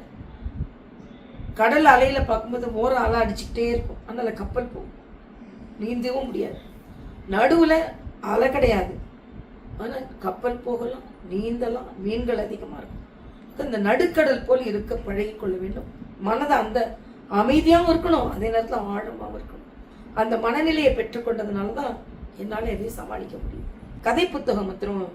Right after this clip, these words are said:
படிச்சதே கிடையாது, நாவல் படிச்சதே கிடையாது. அதுவும் நான் மெடிக்கல் காலேஜ் ஸ்டூடெண்டா இருக்கும்போதும் சரி,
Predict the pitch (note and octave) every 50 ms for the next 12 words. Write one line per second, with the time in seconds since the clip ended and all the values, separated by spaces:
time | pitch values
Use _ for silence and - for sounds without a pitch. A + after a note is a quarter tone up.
0 | - - - - - - - - - - G3 - - - A3+ A#3 A#3 A3+ - -
1 | - - - - - - - - - - - - - - - - - - - F#3+
2 | F#3+ G#3 G#3+ A#3+ C#4 D4+ D4+ A3 F3+ D#3+ F3+ - - - - - - - - F3
3 | F3+ F#3+ F#3+ A3+ A#3 A#3+ A#3+ - - - - - - - - - - - - -
4 | - - G#3 G3 A#3 A#3+ G#3+ G3+ G3 F#3+ G3 - - - - - - - - -
5 | - - - - G3+ G#3+ G#3+ G#3 G3+ G3+ G3 G3+ - - - - - G#3+ G#3+ G3+
6 | - A#3 A3+ - A3 G3+ G3+ G3+ - - - G#3+ G3+ G3 G3 F#3+ G#3 F#3+ F#3+ -
7 | G3 G3+ G3 - G3+ - - F#3 F#3+ F#3+